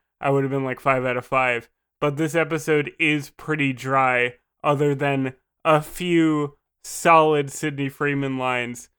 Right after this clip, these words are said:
Um, but I, I do hear what you're saying. Like, I think this is a, a very good example of the commentary side of mash. This is, like, a good, serious episode. I just wish there was, like, a,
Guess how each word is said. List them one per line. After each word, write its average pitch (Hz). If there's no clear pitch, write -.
Um, 135
but 151
I, 151
I 151
do 156
hear 160
what 156
you're 143
saying. 131
Like, 123
I 135
think 135
this 139
is 139
a, 139
a 131
very 131
good 135
example 123
of 127
the 139
commentary 135
side 123
of 123
mash. 120
This 123
is, 120
like, 123
a 127
good, 127
serious 123
episode. 123
I 180
just 165
wish 139
there 131
was, 127
like, 123
a, 117